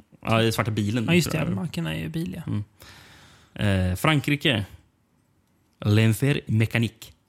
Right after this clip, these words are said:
Speaker 1: Mekaniskt helvete.
Speaker 2: <laughs> Det gillar man.
Speaker 1: <laughs> Den, den är bra. Grekland blir spökbilen.
Speaker 2: Ja.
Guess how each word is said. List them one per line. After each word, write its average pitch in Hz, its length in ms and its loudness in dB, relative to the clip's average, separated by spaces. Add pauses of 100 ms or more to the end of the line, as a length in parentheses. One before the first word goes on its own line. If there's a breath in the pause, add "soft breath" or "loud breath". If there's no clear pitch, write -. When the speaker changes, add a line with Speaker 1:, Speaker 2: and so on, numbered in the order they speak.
(180)
Speaker 1:
Mekaniskt 110 600 0
helvete. 107 480 -4 (120)
Speaker 2:
<laughs> 165 140 0
Det 185 120 4
gillar 190 240 2
man. 143 160 -4
Speaker 1:
<laughs> 123 200 2
Den, 131 140 2
den 127 120 2
är 110 60 -2
bra. 104 180 -4 (380 loud breath)
Grekland 127 600 0
blir 117 280 2
spökbilen. 110 760 0 (300)
Speaker 2:
Ja. 160 420 -8